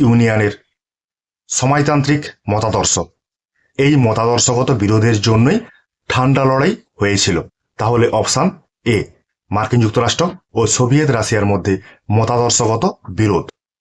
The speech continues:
দ্বিমেরুতার উদ্ভব হয় কখন? দ্বিমেরুতার উদ্ভব হয়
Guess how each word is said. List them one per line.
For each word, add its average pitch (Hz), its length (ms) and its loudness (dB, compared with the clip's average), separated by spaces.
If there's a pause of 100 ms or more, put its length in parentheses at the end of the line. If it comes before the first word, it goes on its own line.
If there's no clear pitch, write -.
(2750)
দ্বিমেরুতার 143 680 2 (360)
উদ্ভব 131 380 2
হয় 160 160 0 (320)
কখন? 101 280 -2 (560)
দ্বিমেরুতার 139 760 2
উদ্ভব 113 340 2
হয় 107 220 0